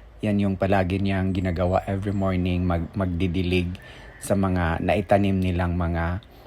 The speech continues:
mga vegetables. So,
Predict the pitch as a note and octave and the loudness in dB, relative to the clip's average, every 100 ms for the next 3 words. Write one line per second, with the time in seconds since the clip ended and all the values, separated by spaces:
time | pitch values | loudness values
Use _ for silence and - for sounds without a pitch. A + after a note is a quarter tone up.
0 | - - - - - A#2+ C3 C3 C3 G2 | -20 -20 -20 -20 -6 2 4 4 4 4
1 | A#2+ F#3 - C#4+ F3 - - - - F#2+ | 2 2 0 0 0 -2 -4 -6 0 2
2 | F2 | 0